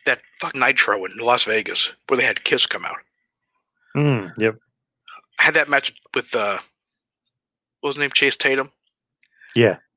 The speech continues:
Speaker 1: That was just fucking dreadful. Like, I, I just, I've never been so mortified of a match in my life. And, yeah, as soon after that, I quit. They were
Speaker 2: You were
Speaker 1: pushing
Speaker 2: just
Speaker 1: Evan Courageous, and I got mad. They,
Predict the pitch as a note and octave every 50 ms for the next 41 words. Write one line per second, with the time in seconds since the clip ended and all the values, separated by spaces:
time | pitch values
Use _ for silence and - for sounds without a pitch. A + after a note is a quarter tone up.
0 | _ _ _ _ B2+ A#2+ - - - A#2 - - C3 A2+ - G#2 G#2 G2 A2 G#2+
1 | G2 - - G2 F2 F#2 G#2+ A2 G2+ - G#2 - - B2 - - B2+ B2 - -
2 | B2 - - - _ _ _ _ _ _ _ _ _ _ _ _ - D3+ D#3 D#3
3 | D#3+ E3+ D#3+ D#3 E3+ D#3+ - D3 C#3 B2+ C3+ C#3+ D3 C#3 - C3+ B2+ A#2 A2 A#2+
4 | A#2 A#2+ A#2 A#2 A#2+ - - G#2 G#2 G2+ F#2 F2 F#2 F#2+ - - - _ _ _
5 | _ _ _ _ _ _ - - - - - - - - - - - _ _ _
6 | _ _ - - C3 C3 C3 C3 C3 B2+ C3 B2+ A#2+ G#2+ - - - - _ _
7 | _ _ _ _ _ _ _ _ _ _ _ _ _ _ _ _ _ _ _ -
8 | F3+ G3+ G#3+ - - - - - - - - - A3+ G#3 F3+ D3+ D#3 D#3+ C#3+ A2+
9 | G#2 - - C3 A2 - _ _ _ _ _ _ _ _ _ _ _ _ _ _
10 | _ _ _ _ _ _ _ _ _ _ _ _ _ _ _ _ _ _ _ _
11 | _ _ _ _ _ _ _ D3 C#3 B2+ - A2+ A2 G#2+ G#2 G#2+ C3 A#2+ B2 -
12 | - - B2 B2 B2 A#2+ G#2+ G2 - A#2 G#2+ A2+ A#2+ A#2 G#2+ G#2 G#2+ G2+ G2 G2+
13 | G2 - - - _ _ _ _ _ _ _ _ _ _ _ _ _ _ _ _
14 | _ _ _ _ _ _ _ - _ _ _ _ - - -